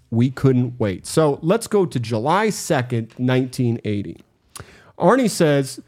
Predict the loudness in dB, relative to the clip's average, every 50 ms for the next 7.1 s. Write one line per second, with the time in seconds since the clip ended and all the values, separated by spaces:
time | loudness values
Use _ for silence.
0 | _ _ _ _ _ _ _ 4 4 4 2 2 0 2 2 2 2 2 2 2
1 | 2 2 2 2 2 0 0 -2 -2 -2 -2 -2 -2 -4 -4 -4 -4 -2 -2 -4
2 | -4 -6 -8 -8 -6 -6 -6 -6 -8 -6 -6 -6 -6 -6 -8 -10 -14 -18 -20 -20
3 | -20 _ _ _ _ _ _ _ _ 4 4 6 6 4 4 4 2 2 2 2
4 | -2 -4 -2 0 2 2 2 2 0 -2 -4 -12 -18 _ _ _ _ 2 2 4
5 | 4 4 2 2 2 0 0 0 -2 -2 -2 -2 0 0 0 0 -2 -2 -4 -8
6 | -10 _ -2 0 0 2 2 2 4 4 4 4 2 2 2 0 0 0 -2 -4
7 | -4